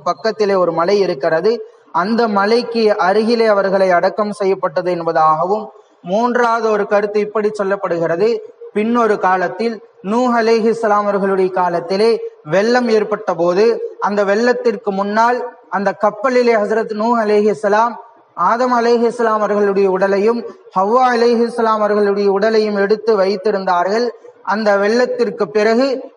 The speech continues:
பைத்துல் முகத்தஸ் என்கிற அந்த இடத்திலே அந்த இரண்டு நபர்களையும் மறுபடியும் அடக்கம் செய்யப்பட்டது என்பதாகவும்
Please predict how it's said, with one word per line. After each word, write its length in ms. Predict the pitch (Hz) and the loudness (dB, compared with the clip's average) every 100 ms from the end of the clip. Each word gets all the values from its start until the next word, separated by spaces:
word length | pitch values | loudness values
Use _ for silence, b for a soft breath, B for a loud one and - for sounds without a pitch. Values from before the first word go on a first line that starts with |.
| 156 | -2
பைத்துல் 420 | 180 233 - 262 | 0 0 0 0
முகத்தஸ் 640 | 240 220 240 208 254 247 508 | 0 -2 -4 -2 -2 -2 -4
என்கிற 320 | 226 220 208 | -6 0 0
அந்த 220 | 196 196 | 0 0
இடத்திலே 440 | 196 202 226 226 214 | 0 0 0 0 2
அந்த 240 | 190 190 | 0 0
இரண்டு 360 | 185 196 220 202 | 0 0 0 -2
நபர்களையும் 640 | 185 190 202 190 190 220 | 0 -2 0 -2 0 0
மறுபடியும் 580 | 220 185 196 208 208 214 | 0 -2 0 0 0 0
அடக்கம் 420 | 185 185 - 220 | 0 -2 -2 -4
செய்யப்பட்டது 640 | - 202 196 202 - 180 180 | -2 0 0 -2 -6 -4 -4
என்பதாகவும் 720 | 175 175 170 165 180 214 | -2 2 2 2 2 0